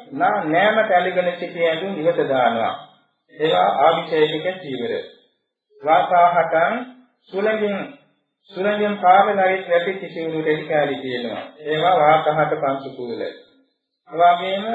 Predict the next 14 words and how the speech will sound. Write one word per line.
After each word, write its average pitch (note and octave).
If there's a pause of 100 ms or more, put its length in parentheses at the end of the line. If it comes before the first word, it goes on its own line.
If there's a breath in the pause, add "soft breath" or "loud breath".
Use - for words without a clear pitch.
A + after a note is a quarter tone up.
කන්තිකං F3+ (1000)
කැලෑ G3+
මාර්ගවල F3+ (480)
දොරොන්ට G#3
දියෙන් G3
ඉවත G#3
දානවා F3+
කුසිය D#3+
රෙදි D3
කෑලි C#3+
තියෙනවා. A#2 (420)
ඒවා D#3+ (160)
කන්තික -
චීවර. C3